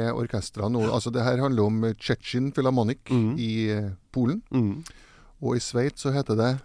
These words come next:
Speaker 2: Argovia Philharmonic.
Speaker 1: Ikke sant?
Speaker 2: Mm.
Speaker 1: Og så er det rett og slett, eh, Calgary
Speaker 2: Ja.
Speaker 1: Philharmonic i
Speaker 2: Ja.
Speaker 1: Canada. Eh, er arbeidsmengden relativt lik på de tre, eller er det store forskjeller?
Speaker 2: Neida, den, den er omtrent lik, litt ulike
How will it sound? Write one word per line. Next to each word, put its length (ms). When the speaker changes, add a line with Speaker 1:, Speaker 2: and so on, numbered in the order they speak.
Speaker 2:
Argovia 540
Philharmonic. 440
Speaker 1:
Ikke 200
sant? 320
Speaker 2:
Mm. 300
Speaker 1:
Og 60
så 120
er 80
det 80
rett 100
og 60
slett, 280
eh, 500
Calgary 440
Speaker 2:
Ja. 80
Speaker 1:
Philharmonic 480
i 80
Speaker 2:
Ja. 20
Speaker 1:
Canada. 380
Eh, 340
er 40
arbeidsmengden 880
relativt 460
lik 340
på 100
de 140
tre, 260
eller 160
er 80
det 100
store 300
forskjeller? 560
Speaker 2:
Neida, 480
den, 240
den 180
er 140
omtrent 720
lik, 500
litt 400
ulike 520